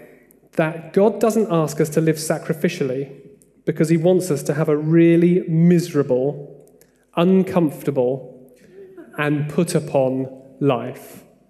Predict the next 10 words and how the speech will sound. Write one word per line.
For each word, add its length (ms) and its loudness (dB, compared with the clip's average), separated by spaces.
Isn't 220 -2
that 120 -2
a 60 -4
great 340 -4
picture? 440 -10
R 220 -4
I 100 -6
P 300 -6
Grumpy 300 -10
Cat. 440 -16